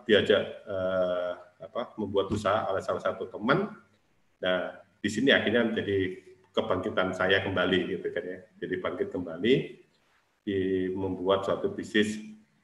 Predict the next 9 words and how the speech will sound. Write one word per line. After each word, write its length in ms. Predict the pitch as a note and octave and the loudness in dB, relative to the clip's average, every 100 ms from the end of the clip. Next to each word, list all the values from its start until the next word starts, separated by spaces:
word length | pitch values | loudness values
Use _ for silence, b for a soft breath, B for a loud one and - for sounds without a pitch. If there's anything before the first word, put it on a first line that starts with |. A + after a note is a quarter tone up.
| _ _ _ _ - | _ _ _ _ -8
eh, 280 | G2+ F#2 F2 | -4 -2 -2
server 320 | - G2 G#2+ | 0 0 0
pulsa 640 | - F2+ - A2+ B2 B2 - - _ _ | -2 -2 2 4 4 0 -6 -14 _ _
di 160 | F#2+ | -10
bidang 400 | F#2 G2 G2 F#2+ | -4 0 0 2
I 80 | G2+ | 0
T 160 | G2 G#2 | 0 -2
juga, 320 | F#2+ - A#2+ | -2 0 0
software, 720 | - F2 G#2 B2+ E3 - - | 0 0 4 4 4 -4 -10